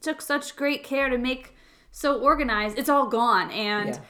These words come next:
Speaker 1: you know, you can, yes, you can copy your classroom for the next year, but it, we
Speaker 2: Ugh.
Speaker 1: know it never works
Speaker 2: No.
Speaker 1: out to be the same way. You're, you change your assignments and your classes have a different chemistry, so you get to some things that you wouldn't get to with another class, and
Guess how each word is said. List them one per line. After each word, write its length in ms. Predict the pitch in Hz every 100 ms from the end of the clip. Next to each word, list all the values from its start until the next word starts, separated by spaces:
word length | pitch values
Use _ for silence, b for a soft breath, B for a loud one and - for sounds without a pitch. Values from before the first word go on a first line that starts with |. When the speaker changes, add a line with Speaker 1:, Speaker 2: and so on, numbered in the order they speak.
| B -
Speaker 1:
you 80 |
know, 300 | 285 254 240
you 180 | - 247
can, 240 | 262 330 294
yes, 320 | 196 185 -
you 80 | 226
can 160 | 254
copy 320 | 254 226 220 254
your 100 | 262
classroom 460 | 262 233 226 233
for 120 | 226
the 80 | 226
next 340 | 220 202 - 220
year, 160 | 214
but 140 | 220 285
it, 260 | 277 - _ _ _
we 80 | -
Speaker 2:
Ugh. 220 | 370 -
Speaker 1:
know 160 | 359 330
it 100 | 254
never 380 | 254 254 247
works 440 | 214 220 220 - - B B
Speaker 2:
No. 140 | 165
Speaker 1:
out 160 | 226 233
to 100 | 247
be 140 | 220
the 80 | 208
same 320 | 208 196 185
way. 260 | 185 202 262
You're, 260 | 208 196 196 b b _ _ _ _ -
you 220 | - 220 247
change 320 | 247 226 220
your 100 | 220
assignments 680 | 214 285 294 277 277 262
and 200 | 233 202
your 100 | 190
classes 540 | 180 - 285 302 302 254
have 180 | 269 262
a 60 |
different 360 | 269 254 254 247
chemistry, 520 | 311 330 - 302 302
so 120 | 285
you 140 | 220 196
get 220 | 190 330
to 100 | 320
some 300 | 294 302 285
things 280 | 294 285 254
that 120 | 202
you 140 | 208
wouldn't 280 | 247 392 381
get 140 | 339 -
to 140 | 320
with 160 | 311 302
another 320 | 285 285 285
class, 480 | 285 262 254 262 233
and 220 | 170 180